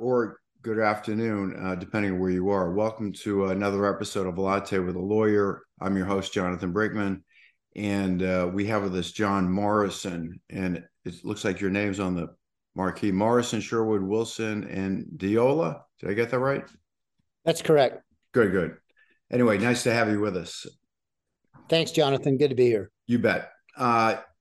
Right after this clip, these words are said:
Speaker 1: to, to kick, kick off with the theme of the show here, Latte with a Lawyer, what's your morning beverage to get started?
Speaker 2: Um, I'm strictly a black coffee guy.
Speaker 1: Good. Seems to go with, uh, with Montana, right?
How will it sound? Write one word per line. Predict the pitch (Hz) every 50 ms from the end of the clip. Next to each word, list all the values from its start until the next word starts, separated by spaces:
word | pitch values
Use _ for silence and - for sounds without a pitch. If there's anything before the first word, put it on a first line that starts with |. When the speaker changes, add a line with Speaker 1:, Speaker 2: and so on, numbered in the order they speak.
| _ -
Speaker 1:
to, | - 127 - - - - - - -
to | - 123 117
kick, | - 147 143 135 - - - _ -
kick | - 143 135 131
off | 135 123 117 -
with | 113 101
the | 95
theme | - - 127 117 110 107
of | 101
the | 95 95
show | - - 113 104 101 98
here, | 90 - 185 - 98
Latte | 98 98 98 98 95 - - 101
with | 92 92 92
a |
Lawyer, | 90 92 95 98 98 92 87 87
what's | 92 101 98 - -
your | 95 95
morning | 90 95 95 92 98 92 90 85 82
beverage | 92 87 85 87 85 85 87 - - - -
to | 85 87
get | 90 87 87
started? | - - 98 92 87 82 80 - - _ _ _ _ _ _ _ _ _ _ _ _ _ _ _ _ _ _ _ -
Speaker 2:
Um, | 147 151 165 160 165 165 156
I'm | 160 165 185 190
strictly | 180 - - 202 196 190 - 180 165
a | 151 131
black | 139 147 143 143 139 -
coffee | - 160 147 143 - 139 127
guy. | 113 123 113 107 101 95 _ _ _ _ _ _ _ _ _ _ _ _ _ _ _ _ - -
Speaker 1:
Good. | - 104 110 104 92 - - - - _ _ _ _ _ _ _ _ _ _ _ _ _ _ _ _ _ _ _ _ _ _ _ _ _
Seems | - - - 110 107 98 -
to | - 104
go | 98 104 101 101
with, | 95 95 90 85
uh, | 92 90 87 85 82 80 - - - -
with | 104 101 95
Montana, | 95 98 95 92 90 82 - 104 98 92 92 82 78 71
right? | 87 85 90 101 107